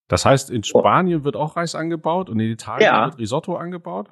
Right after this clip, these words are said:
Speaker 2: Mhm. Also Italien ist das größte Reisanbaugebiet Europas.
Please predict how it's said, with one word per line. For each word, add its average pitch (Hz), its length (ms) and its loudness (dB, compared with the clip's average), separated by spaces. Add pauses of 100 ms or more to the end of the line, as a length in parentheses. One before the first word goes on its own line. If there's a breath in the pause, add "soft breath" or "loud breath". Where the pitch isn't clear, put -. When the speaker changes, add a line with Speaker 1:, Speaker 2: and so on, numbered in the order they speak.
(220)
Speaker 2:
Mhm. 196 540 0
Also 151 180 4
Italien 180 640 2
ist - 160 -10
das 135 180 0
größte 165 540 2
Reisanbaugebiet 165 960 0
Europas. 160 720 0